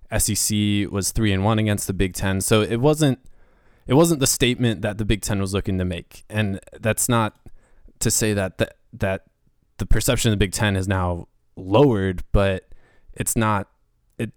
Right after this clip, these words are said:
did not do anything to elevate their status, especially when Iowa, Northwestern, <laughs> and Michigan State on New Year's Eve, New Year's Day were outscored a hundred twenty-eight to twenty-two in those three games, which, you know, that's just not a good look. And, and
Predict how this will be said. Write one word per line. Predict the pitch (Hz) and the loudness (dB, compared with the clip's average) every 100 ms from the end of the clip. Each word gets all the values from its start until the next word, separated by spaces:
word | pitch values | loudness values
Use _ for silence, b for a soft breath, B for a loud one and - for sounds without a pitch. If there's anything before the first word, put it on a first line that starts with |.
| - | 2
did | 131 | 4
not | 123 113 | 4 2
do | 117 110 | 2 2
anything | 107 95 107 | 2 0 0
to | 101 | 0
elevate | 107 104 101 92 | 2 0 0 -2
their | 101 | -2
status, | - - 104 101 92 - | 0 2 4 2 0 -2
especially | - - 107 113 | -2 0 0 0
when | 101 95 | 0 0
Iowa, | 104 107 104 101 | 0 2 2 2
Northwestern, | 101 95 104 - - - 143 107 | 0 0 0 0 2 4 4 2
<laughs> | |
and | 98 107 | 0 0
Michigan | 107 - 95 | 0 0 -4
State | - 110 104 - b b b b b b 107 | 2 2 2 -2 b b b b b b -2
on | 104 | 2
New | 113 | 2
Year's | 110 101 | 2 2
Eve, | 107 107 107 | 0 0 2
New | |
Year's | 104 92 | 0 0
Day | 104 101 | 0 0
were | 95 | 0
outscored | 90 - - 104 | -4 -6 0 0
a | 92 | 0
hundred | - 104 101 | 0 0 0
twenty-eight | - 101 98 95 127 - | 2 4 4 4 2 0
to | 98 | -4
twenty-two | - 117 101 - 107 101 95 101 b b b b | 2 2 2 0 2 4 4 0 b b b b
in | 107 | -2
those | 98 95 - | 0 0 0
three | 101 98 | 0 2
games, | 98 95 92 - | 0 0 -2 -4
which, | 98 90 - - _ - - - | -4 -4 -8 -10 _ -20 -20 -2
you | 120 | 2
know, | 123 | 4
that's | - | 2
just | 135 | 2
not | 127 110 | 2 2
a | 104 | 2
good | 104 92 | 0 0
look. | 92 - - | -2 -6 -10
And, | 110 104 98 | -4 -4 -4
and | 101 95 | -8 -10